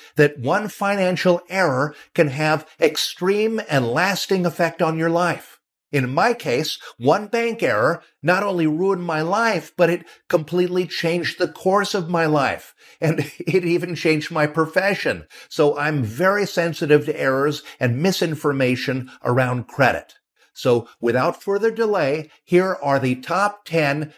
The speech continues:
credit repair myths debunked. Myth number one, the credit bureaus are part of the U S government. Well, <laughs> that's not true. The word bureau, it tricks people into believing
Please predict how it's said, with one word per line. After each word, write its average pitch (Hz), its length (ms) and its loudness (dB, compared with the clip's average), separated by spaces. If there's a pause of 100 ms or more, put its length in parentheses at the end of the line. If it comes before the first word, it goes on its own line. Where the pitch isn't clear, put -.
credit 160 300 0
repair 160 440 0
myths 143 500 -2 (280)
debunked. 131 640 -2 (560)
Myth 180 280 0
number 175 340 0
one, 156 400 -2 (320)
the 127 80 2
credit 175 460 -2
bureaus 143 480 0 (100)
are 123 160 2
part 151 340 -2
of 151 200 -2
the 143 100 -2
U 131 260 2
S 127 220 -2
government. 104 640 0 (540)
Well, 101 480 2 (460)
<laughs> - 200 -20
that's 120 500 2
not 135 240 0
true. 214 460 -2 (300)
The 117 120 0
word 165 420 0
bureau, 156 600 0 (120)
it 139 180 -2
tricks - 360 -2
people 160 400 0
into 160 180 0
believing 156 760 -2